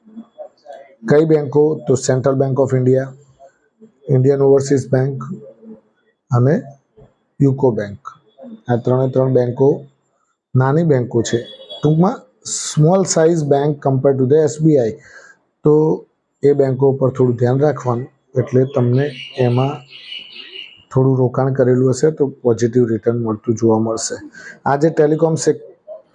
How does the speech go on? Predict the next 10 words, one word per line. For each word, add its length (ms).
સેક્ટર 280
ઉપર 200
થોડું 240
ધ્યાન 240
રાખજો. 400
Vodafone 760
Idea 180
ઉપર 380
City 500
Group 300